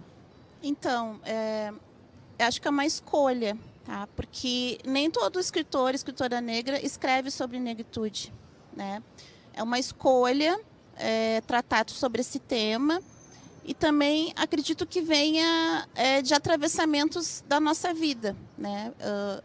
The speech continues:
eu fiz parte do Sopapo Poético, que é um grupo de poesia negra aqui do Rio Grande do Sul,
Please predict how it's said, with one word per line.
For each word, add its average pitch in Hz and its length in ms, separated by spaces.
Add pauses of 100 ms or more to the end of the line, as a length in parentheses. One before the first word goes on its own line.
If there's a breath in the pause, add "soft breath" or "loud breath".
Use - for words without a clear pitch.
(100)
eu 226 280
fiz - 240
parte - 380
do 247 100
Sopapo 240 440
Poético, 220 720 (160)
que - 80
é 240 60
um 233 60
grupo 240 240
de 226 300
poesia 220 520
negra 208 360
aqui 269 140
do 226 120
Rio 233 100
Grande 214 320
do 208 100
Sul, 220 460